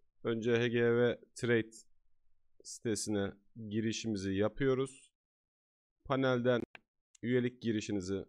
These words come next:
yaptıktan sonra sembol kutucuğuna yazıyoruz. Doğutaş Kelebek Mobilya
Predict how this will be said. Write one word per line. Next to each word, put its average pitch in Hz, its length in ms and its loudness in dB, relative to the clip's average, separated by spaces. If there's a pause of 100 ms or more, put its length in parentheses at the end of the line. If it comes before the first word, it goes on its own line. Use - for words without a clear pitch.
(100)
yaptıktan 104 680 -4
sonra 101 480 -4 (2000)
sembol 117 640 0
kutucuğuna 104 600 -6 (1400)
yazıyoruz. 92 680 -4 (120)
Doğutaş 113 760 -2
Kelebek 107 460 -2
Mobilya 104 640 -2